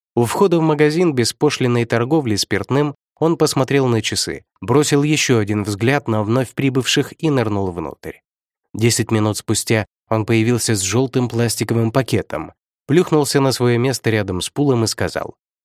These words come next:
«Думал, вот сейчас зайду в магазин, и он появится». Коннор уныло рассматривал таиландцев, американцев,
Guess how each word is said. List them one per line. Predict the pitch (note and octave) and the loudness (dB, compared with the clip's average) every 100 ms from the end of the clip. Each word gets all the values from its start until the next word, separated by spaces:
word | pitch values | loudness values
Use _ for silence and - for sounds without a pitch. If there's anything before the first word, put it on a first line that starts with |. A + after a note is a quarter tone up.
| - | -6
«Думал, | F2+ A#2 A#2 A2+ | 0 2 2 2
вот | B2+ D3+ | 2 0
сейчас | C3+ - C#3 | 0 2 2
зайду | A#2 B2+ C3+ | 2 2 2
в | |
магазин, | A#2+ A2+ A2 A#2+ F3 B2+ G2+ | 0 2 0 0 0 -2 0
и | C#3+ | 0
он | E3 | 2
появится». | B2+ G2+ E2+ - - - - _ _ _ - | 0 -2 -2 -6 -12 -12 -14 _ _ _ 0
Коннор | C3+ B2+ A#2 | 2 4 2
уныло | A#2 B2 A#2+ A2 | 2 2 2 0
рассматривал | G#2 - A2+ G#2+ G#2+ G#2 G2+ - | 0 0 -2 0 -2 0 -2 -6
таиландцев, | - A#2 A#2 G#2 D2+ - - - _ | -2 0 0 -4 -8 -12 -16 -20 _
американцев, | G#2+ G2 E2 - A#2+ A#2 A#2 G#2+ | -4 -2 -4 0 0 2 -2 -4